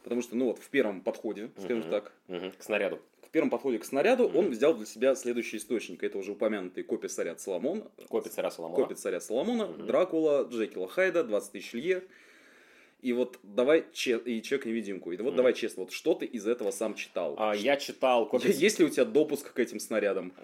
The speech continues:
Speaker 2: Да, а, я читал в прошлом году Копия царя Соломона, он мне понравился.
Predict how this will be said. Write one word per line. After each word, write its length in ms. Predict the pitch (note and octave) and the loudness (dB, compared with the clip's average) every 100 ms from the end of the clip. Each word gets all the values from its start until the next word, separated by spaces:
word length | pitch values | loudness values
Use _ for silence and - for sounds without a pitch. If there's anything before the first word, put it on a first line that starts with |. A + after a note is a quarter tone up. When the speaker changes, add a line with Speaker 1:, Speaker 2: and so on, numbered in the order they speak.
| F2 | -4
Speaker 2:
Да, 240 | F2 D#2 - | -2 -2 -2
а, 240 | F2+ F#2 | 0 0
я 220 | F2+ B2 | 2 2
читал 340 | C#3 B2+ B2+ A2+ | 2 4 4 4
в 80 | |
прошлом 380 | - C#3 C#3+ A#2 | 2 0 0 -2
году 200 | A#2 B2+ | 0 0
Копия 260 | - C3 A#2+ | 2 0 0
царя 220 | - F#2 | 0 0
Соломона, 520 | - A#2+ G#2+ F#2 F2+ | 2 2 2 2 0
он 80 | A#2+ | 0
мне 120 | C3 | 0
понравился. 760 | B2+ B2 G#2+ F#2 F2+ - D3 | 0 2 4 4 2 0 -2